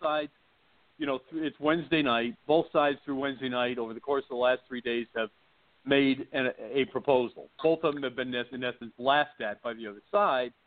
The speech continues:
but they've also, uh, led to yet another proposal coming back from the other side. So they are negotiating. They don't appear to be in an impasse just yet. Of course, as soon as I say that, we'll find out that they are. But,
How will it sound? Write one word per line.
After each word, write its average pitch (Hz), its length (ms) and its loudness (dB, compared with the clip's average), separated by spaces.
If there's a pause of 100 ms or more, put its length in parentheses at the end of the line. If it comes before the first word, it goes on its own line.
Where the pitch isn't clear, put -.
(340)
but 139 160 -4
they've 139 220 -4
also, 143 840 -2 (680)
uh, 123 420 -2 (180)
led 139 320 0 (120)
to 139 80 -8
yet 131 240 -2
another 151 280 -4
proposal 131 560 -4
coming 127 300 0 (260)
back 131 200 4 (160)
from 175 200 4
the 131 140 -4
other 98 200 -6 (100)
side. 95 360 -8
So 135 220 2 (460)
they 147 120 6
are 196 160 4
negotiating. 135 840 -8
They 123 120 -8
don't 156 180 -6
appear 147 260 -4
to 139 60 -4
be 131 200 -4
in 127 60 -4
an 123 80 -12
impasse 123 400 0 (120)
just 117 200 -8
yet. 131 180 4
Of 127 120 -4
course, 117 220 -6
as 123 120 -12
soon 120 80 -10
as 110 100 -12
I 104 80 0 (100)
say 135 160 6
that, 123 260 4 (480)
we'll 123 120 -6
find 120 260 0
out 113 200 2
that - 120 -18
they 110 160 0
are. 139 340 4
But, 113 260 -12